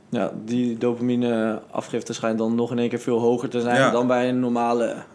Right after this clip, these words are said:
Speaker 1: eh,
Speaker 2: Ja.
Speaker 1: task die, eh,
Speaker 2: Ja, hè, dus bijvoorbeeld, eh, ik, eh, je zegt tegen je kind van, "Hey, we gaan een, we gaan een, we gaan onverwachts een," want je zegt dus niet, "We gaan een ijsje halen," maar je... Je,
Speaker 1: Je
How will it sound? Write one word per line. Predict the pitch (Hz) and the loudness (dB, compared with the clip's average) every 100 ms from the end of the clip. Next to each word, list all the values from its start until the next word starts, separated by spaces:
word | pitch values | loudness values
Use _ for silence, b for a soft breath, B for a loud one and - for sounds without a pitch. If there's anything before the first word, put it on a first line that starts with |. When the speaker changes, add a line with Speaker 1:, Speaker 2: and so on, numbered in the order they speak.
| - | -20
Speaker 1:
eh, | - 104 | -6 0
Speaker 2:
Ja. | 120 | 0
Speaker 1:
task | - 107 - - | 0 -2 -6 -10
die, | 104 101 | -8 -8
eh, | 107 107 - 120 | -8 -10 -10 -2
Speaker 2:
Ja, | 117 98 | -2 2
hè, | |
dus | 131 | 0
bijvoorbeeld, | 131 110 127 120 117 117 | 0 -2 0 4 4 4
eh, | 110 110 107 110 | 4 4 2 -2
ik, | 110 | -2
eh, | 113 110 107 107 110 | 0 0 0 0 -2
je | 110 | 0
zegt | 120 | 0
tegen | 127 117 | 0 -2
je | 117 | -2
kind | 113 113 | 0 0
van, | 113 | 0
"Hey, | 113 | -2
we | 104 | -4
gaan | - 110 | -2 -2
een, | 107 107 | -2 -2
we | 107 | -4
gaan | 117 | -2
een, | 113 117 110 | -2 -2 -6
we | |
gaan | 113 113 110 | -4 -4 -2
onverwachts | 135 135 120 110 | -4 0 0 0
een," | 110 110 107 - | -2 -2 -4 -4
want | 113 | -2
je | 110 | 2
zegt | 139 139 | 2 2
dus | 139 | 2
niet, | 143 | 2
"We | 139 | 2
gaan | 127 | 2
een | 117 | 4
ijsje | 120 147 117 | 4 2 0
halen," | 104 110 | -2 -2
maar | 113 113 | 0 0
je... | 110 107 B B B B B | -2 -4 B B B B B
Je, | - | -4
Speaker 1:
Je | 117 | 0